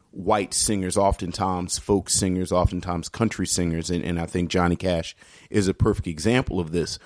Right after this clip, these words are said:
where when you look at their direct,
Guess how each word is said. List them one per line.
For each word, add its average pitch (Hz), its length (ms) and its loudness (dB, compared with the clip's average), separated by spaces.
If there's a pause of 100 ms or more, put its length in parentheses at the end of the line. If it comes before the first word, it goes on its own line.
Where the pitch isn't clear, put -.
(260)
where 110 440 4 (720)
when 123 300 0
you 151 220 0
look 131 580 -2
at 113 220 0 (100)
their 110 200 4
direct, 98 800 -2